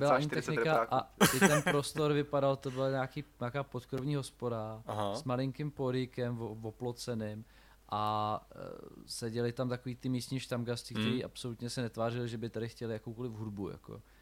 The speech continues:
Speaker 1: Takže
Speaker 3: Jo.
Speaker 1: jsme to, jsme si dali to pivko, zabalili jsme to a pak ještě bych doplnil, že, že ten novej bubeník tehdy, eh, šlápnul nějakýho hnoje těsně předtím, než nastoupil do svého novýho auta.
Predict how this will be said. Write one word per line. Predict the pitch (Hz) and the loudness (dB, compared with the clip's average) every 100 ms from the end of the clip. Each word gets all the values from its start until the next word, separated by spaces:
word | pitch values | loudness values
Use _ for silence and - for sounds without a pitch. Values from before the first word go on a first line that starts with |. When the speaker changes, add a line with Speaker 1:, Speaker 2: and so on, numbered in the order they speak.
| - - - - | -20 -20 -20 -18
Speaker 1:
Takže | - 98 87 107 | -8 -4 -2 0
Speaker 3:
Jo. | 110 110 | 0 -2
Speaker 1:
jsme | - 120 | -4 -6
to, | - 120 120 - | -4 -2 0 -2
jsme | - 117 | -6 -8
si | - | -6
dali | 117 120 | -4 -4
to | 127 | -6
pivko, | - 120 - 120 | -8 -10 -8 -4
zabalili | 113 110 117 117 | -4 -2 -2 -2
jsme | 117 - 117 | -4 -4 -4
to | - 120 | -2 -2
a | 110 | -2
pak | 120 - | -6 -6
ještě | 117 131 | -8 -6
bych | 120 | -4
doplnil, | 117 110 123 123 | -4 -4 -2 -2
že, | 117 120 120 117 | 0 0 0 0
že | 113 117 117 | -2 -2 -2
ten | - 123 120 | -2 -2 -2
novej | 117 120 | 0 0
bubeník | 110 107 113 113 | -2 -2 0 -2
tehdy, | - 117 113 117 - - - - - - | -4 -6 -4 -6 -10 -20 -20 -20 -20 -6
eh, | 104 104 104 104 104 85 - - - - - - - - | -2 0 0 0 -2 -4 -6 -8 -10 -14 -18 -18 -16 -14
šlápnul | - 120 110 123 | -6 -2 0 2
nějakýho | 120 110 139 | 0 2 0
hnoje | 110 117 117 110 | 2 4 4 2
těsně | 104 110 117 | 0 -6 -2
předtím, | 131 117 127 | -2 2 4
než | 143 | 4
nastoupil | 123 190 127 131 | 2 2 2 2
do | 120 | 0
svého | - 123 | 2 4
novýho | 123 123 131 117 | 6 6 8 8
auta. | 113 113 90 | 4 -2 -6